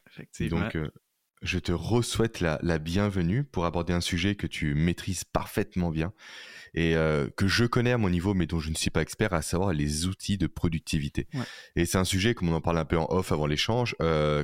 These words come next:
Speaker 2: que je n'aborde strictement jamais. Moi, je me limite un peu à mes domaines d'expertise, à savoir tout ce qui est nutrition,
Speaker 1: Mm.
Speaker 2: sommeil, cerveau,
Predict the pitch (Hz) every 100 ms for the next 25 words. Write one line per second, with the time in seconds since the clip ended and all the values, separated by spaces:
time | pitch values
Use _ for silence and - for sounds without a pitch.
0 | - 92 82 87 85 104 85 - 82 -
1 | 85 80 76 80 101 - - - - -
2 | 101 98 87 85 92 107 117 92 82 95
3 | 90 78 78 78 76 - 76 - 110 90
4 | - 78 78 87 - - 78 80 - 85
5 | - 87 85 85 85 82 - 78 80 80
6 | 71 - - 82 78 85 82